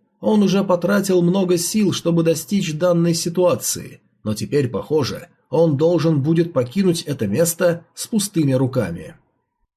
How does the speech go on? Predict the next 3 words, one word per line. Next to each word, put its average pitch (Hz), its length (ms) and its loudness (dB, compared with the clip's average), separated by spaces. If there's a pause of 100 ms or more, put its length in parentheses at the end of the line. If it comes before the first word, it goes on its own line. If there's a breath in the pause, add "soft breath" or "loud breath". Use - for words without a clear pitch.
(320)
Если 185 480 0
ужасное 170 680 0
существо 165 840 -2